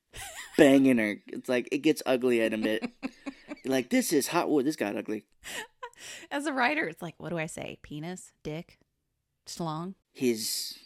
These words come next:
Speaker 1: his man sword. I don't know.
Speaker 2: His rod?
Speaker 1: <laughs> Rod, yeah.
Speaker 2: <laughs>
Speaker 1: He entered her with the frenzy of a thousand, I don't know.
Speaker 2: His sword? <laughs>
Speaker 1: Yeah, his meat sword.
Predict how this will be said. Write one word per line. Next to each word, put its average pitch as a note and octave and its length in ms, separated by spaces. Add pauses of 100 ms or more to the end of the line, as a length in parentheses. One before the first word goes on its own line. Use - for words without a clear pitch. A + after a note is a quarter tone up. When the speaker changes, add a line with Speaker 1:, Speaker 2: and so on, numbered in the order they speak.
(280)
Speaker 1:
his B2+ 240
man C3 520
sword. A2 460
I G#2 40
don't G2+ 160
know. E2+ 60
Speaker 2:
His - 200
rod? D3+ 480 (160)
Speaker 1:
<laughs> - 100
Rod, A#2 420
yeah. A#2+ 240
Speaker 2:
<laughs> - 1500
Speaker 1:
He D3 280
entered C#3 300
her B2+ 220
with A2+ 220
the B2 80
frenzy B2 600
of G#2+ 120
a A2 60
thousand, A#2+ 460
I G#2+ 100
don't A#2+ 140
know. C3+ 100 (120)
Speaker 2:
His D3+ 260
sword? D3 540 (240)
<laughs> C#4+ 60 (280)
Speaker 1:
Yeah, A#2 280 (320)
his A#2 180
meat D3 320
sword. A2 640